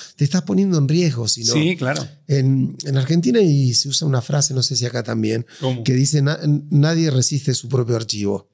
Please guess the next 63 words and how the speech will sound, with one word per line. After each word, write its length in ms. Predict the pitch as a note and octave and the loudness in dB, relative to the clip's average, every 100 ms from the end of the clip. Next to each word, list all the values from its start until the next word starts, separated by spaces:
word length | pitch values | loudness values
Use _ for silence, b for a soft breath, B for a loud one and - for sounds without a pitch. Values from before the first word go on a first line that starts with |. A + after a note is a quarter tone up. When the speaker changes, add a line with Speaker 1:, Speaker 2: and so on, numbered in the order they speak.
| _ | _
Speaker 2:
No, 380 | D3+ C#3 D3+ D#3+ | 2 2 2 0
no 100 | D#3 | 0
la 120 | D3+ | 0
conocía. 360 | D3+ B2+ B2+ C#3+ | 0 0 2 2
Speaker 1:
Bueno, 280 | B2 A2 G#2 | 2 2 -2
Speaker 2:
¿La 40 | |
conocía? 360 | B2+ B2 E3 - - - | -4 -8 -8 -10 -12 -2
Speaker 1:
bueno, 220 | A#2+ D3+ | 0 2
Speaker 2:
Nadie 140 | F3+ | 2
Speaker 1:
¿qué, 40 | F#3+ | 2
qué 60 | |
Speaker 2:
recibe 240 | D#3+ A#3 F3+ | 2 0 2
Speaker 1:
quiere 160 | G#3+ | 2
Speaker 2:
su, 100 | F#3+ D3+ | 2 0
Speaker 1:
decir? 300 | D#3+ - - | -4 -6 0
Speaker 2:
¿qué 60 | D#3 | 2
Speaker 1:
Nadie 140 | A3+ | 2
Speaker 2:
quiere 120 | - C#3+ | 2 2
decir? 60 | F#3 | 2
Speaker 1:
resiste 460 | C3 A#3 G#3+ - F#3 | 0 0 -4 -2 -2
su 160 | D3 | 0
propio 280 | C3 C#3 B2 | -2 0 -2
archivo. 440 | A#2+ - G#2 G#2+ | -2 -4 -4 -6
Speaker 2:
¿Qué, 60 | G#2 | -6
qué 60 | D3+ D3+ | -2 0
Speaker 1:
¿Qué 40 | |
Speaker 2:
significa? 560 | D3+ C#3 C3 C#3+ C#3 - | 0 0 -2 -6 -6 0
Speaker 1:
Lo 180 | F3 F3 | 0 2
que 80 | G#3 | 2
vos 160 | A3 | 2
decías, 160 | D#3+ B2+ | 0 -2
que 100 | D3 | 0
a 60 | |
lo 100 | D3+ | 2
largo 340 | E3+ A#3 C4 G3 | 0 0 2 2
de 80 | C3+ | 2
tu 120 | C#3+ | 4
vida 240 | F#3 G3 | 4 4
dijiste 480 | C3+ B2+ F3 - C#3+ | 2 2 -2 0 -2
cosas 280 | F3 F3 E3 | 0 0 0
que 100 | B2 | -2
están 200 | - C#3+ | 0 0
grabadas 360 | C3+ C3 D3 C#3+ | 0 0 -2 -2
para 200 | B2 A2+ | -2 -2
siempre. 300 | - D3+ F#3+ | -2 -2 -2
Speaker 2:
Ah, 160 | F#3+ D3+ | 0 -2
no, 120 | A2+ | -4
bueno, 140 | A#2 A2 A2 A2 | -10 -12 -16 -16
ya. 80 | B | B
Speaker 1:
Entonces 440 | D3 E3 D#3+ E3+ G#3 | -2 0 0 0 0
hoy 140 | A3+ | 0
vas 220 | G#3+ D#3+ | 2 2
a 80 | D3 | 2
decir, 420 | C#3 - B2+ G2+ B B B | 2 2 2 0 B B B
"Mirá, 280 | C3 C#3+ C#3 | 0 2 2
yo 160 | B2 F3 | 0 2
nunca, 460 | G3+ G#3 F3+ D#3+ E3 | 2 2 0 -4 -2
este, 420 | C3+ C3 C#3 C#3 | -2 -2 -2 0
mi 140 | C3+ | 4
mujer, 400 | D3 D#3 G#3 A#3 A#3 | 4 2 0 0 2
eh, 680 | F3+ E3+ E3 D#3 D3 D3 E3 | 2 2 2 2 0 0 0
es 80 | |
rubia", 580 | E3 F#3 D#3+ D3 E3 F#3 | 2 2 4 2 2 -2